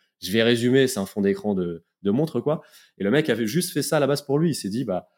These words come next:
voilà, je, je, je développe, je développe ma, ma petite watch face pour moi. » Et, euh, et puis, et puis voilà, puis je la mets en vente. Il l'a mis en vente à un euro. Et puis sa montre, elle a commencé à faire cent balles par mois, deux cents balles, cinq cents balles, mille balles,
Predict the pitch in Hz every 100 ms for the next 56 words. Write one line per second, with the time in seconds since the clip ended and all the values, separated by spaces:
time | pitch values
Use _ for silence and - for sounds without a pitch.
0 | _ - _ - 92 120 104 95 90 87
1 | 85 95 90 95 98 104 113 104 95 92
2 | 107 104 107 101 95 98 92 - 107 95
3 | 101 101 - 90 113 156 _ - - _
4 | 101 101 92 90 92 - 58 60 - -
5 | - 107 - 107 101 196 101 101 156 143
6 | 95 98 117 123 92 - - 95 95 123
7 | 104 127 101 98 104 98 117 - _ 110
8 | - - 98 120 104 98 95 92 - 104
9 | - 101 85 87 98 92 90 85 98 101
10 | 90 87 92 101 95 - 87 101 95 87
11 | 90 104 92